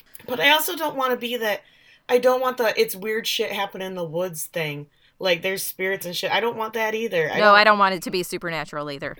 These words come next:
Speaker 2: No,
Speaker 1: Yeah,
Speaker 2: I,
Speaker 1: that's
Speaker 2: I mean, I
Speaker 1: weird.
Speaker 2: think it's a little, it's gotta be a little bit because we've already got the guy with the weird eyes, you know, the Slender Man looking guy.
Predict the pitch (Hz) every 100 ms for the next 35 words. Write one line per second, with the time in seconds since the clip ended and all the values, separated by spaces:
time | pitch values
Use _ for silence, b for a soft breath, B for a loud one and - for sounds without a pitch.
0 | - 143 151 170 196 202 - 202 220 233
1 | 226 240 269 254 240 196 170 202 214 196
2 | 202 - 208 208 202 196 165 165 156 165
3 | - - 170 175 185 196 208 202 170 175
4 | 170 170 170 170 160 170 170 160 160 156
5 | - b b b _ - 180 170 165 170
6 | 185 170 170 - 185 170 170 170 170 170
7 | 165 160 160